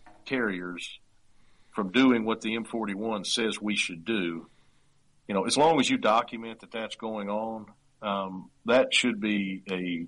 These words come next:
pretty slam dunk grievance. Uh, so focus on, you know, not necessarily the fact that they have, you know, whatever this program is, but w-, the result of that is an instruction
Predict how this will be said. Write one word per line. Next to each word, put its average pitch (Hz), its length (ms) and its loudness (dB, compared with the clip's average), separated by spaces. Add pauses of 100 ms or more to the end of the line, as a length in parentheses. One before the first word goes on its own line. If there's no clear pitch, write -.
pretty 95 420 6 (200)
slam 101 460 6
dunk 92 360 4 (320)
grievance. - 600 0 (560)
Uh, 92 240 0
so 104 380 4
focus 156 440 4
on, 117 460 -2
you 123 80 -6
know, 113 200 -8 (120)
not 196 240 0
necessarily 139 420 -2
the - 60 -10
fact 117 240 0
that - 100 -16
they 90 100 -2
have, 98 360 -2 (800)
you 101 100 -10
know, 92 100 -4
whatever 95 380 4
this 90 140 2
program 87 640 4
is, 87 240 0
but - 340 -2
w-, 110 240 0
the 113 120 4
result 117 520 6
of 90 100 0
that 90 320 2 (880)
is 98 200 -2
an 98 100 -4
instruction 90 960 0